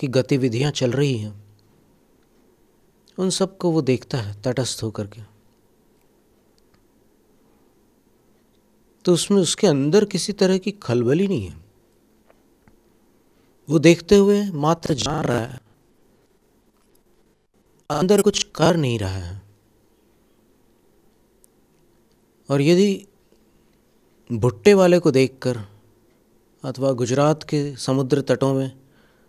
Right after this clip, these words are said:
सूरत के पास डुमस में वो ज्वार की पोंक एक खाद्य है, उसको देखकर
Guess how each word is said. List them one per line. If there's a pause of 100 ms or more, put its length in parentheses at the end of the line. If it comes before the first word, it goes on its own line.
(140)
सूरत
के
पास
डुमस
में (1160)
वो
ज्वार
की
पोंक (640)
एक (2000)
खाद्य
है, (3000)
उसको
देखकर